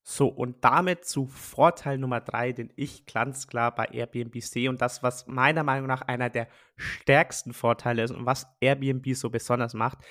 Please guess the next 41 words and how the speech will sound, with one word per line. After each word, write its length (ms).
das 260
ist 320
einfach 400
die 80
Stärke 760
der 140
Marke 400
und 120
das 120
Vertrauen, 640
das 220
die 80
Leute 300
in 400
Airbnb 640
haben. 200
Und 100
das 100
ist 140
genau 280
der 80
Punkt, 320
den 100
ich 160
zu 220
ganz 320
Beginn 260
mal 160
angesprochen 600
habe, 200
dass 240
ich 200
zum 140
Beispiel 320
auch 220
eigentlich 220
noch 180
keine 400
schlechten 440
Erfahrungen 680
mit 320